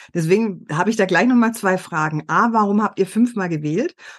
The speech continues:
Und das zweite Mal, das ist jetzt vielleicht eine dumme Frage, ich stelle sie trotzdem. Habt ihr auch so eine Art Gewaltenteilung, dass wir sagt, dass ihr sagt, Legislative, Exekutive, Judikative?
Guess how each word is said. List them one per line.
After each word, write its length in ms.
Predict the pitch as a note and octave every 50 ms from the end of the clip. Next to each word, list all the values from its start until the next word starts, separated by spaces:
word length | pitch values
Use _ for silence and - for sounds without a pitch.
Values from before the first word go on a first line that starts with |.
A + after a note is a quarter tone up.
| _
Und 140 | - G3 G#3
das 80 | G#3 -
zweite 300 | - F3+ E3+ G3+ - C4
Mal, 160 | B3+ B3 A#3+
das 140 | A3 G#3 -
ist 100 | G3+ A#3
jetzt 140 | A3 G#3+
vielleicht 300 | - A3 G#3 G3 G3 -
eine 160 | - F#3 F#3 F3+
dumme 220 | E3+ A3+ D4 F4
Frage, 320 | - - B3 A#3 A#3+ A#3
ich 140 | A3 - G#3+
stelle 240 | - - F#3 F3 D#3+
sie 80 | D#3 D3+
trotzdem. 480 | D#3 C#3+ E3 F3+ - - B3+ A3 F3+
Habt 220 | E3+ F3 F3 - -
ihr 140 | - -
auch 180 | - - A#3 A3+
so 120 | - B3+
eine 200 | F3 G3+ G3+ F3+
Art 220 | - E3+ F#3 G3+ -
Gewaltenteilung, 880 | - F#3 D3+ D#3+ D#3 F#3 - - C4 B3 - C4+ C4+ C4+ C#4+ C#4+ C4+ A#3+
dass 120 | A3+ G#3+
wir 100 | - G3+
sagt, 280 | F3+ F#3+ F#3+ - _ -
dass 120 | F#3 F3+
ihr 140 | - F#3 F3+
sagt, 260 | E3+ F#3+ F#3 F#3 -
Legislative, 640 | E3 F3 F#3+ A3+ A#3+ B3 B3 A#3+ A#3 - A#3+ G#3+ A3
Exekutive, 640 | - G#3+ - - A3 G#3+ - G3 - - G#3 F#3 F#3+
Judikative? 840 | E3+ E3 F#3+ G#3+ B3+ B3 C4 C4+ C4+ C4 - C#4 C#4+ D4 D#4+ F4+ G4+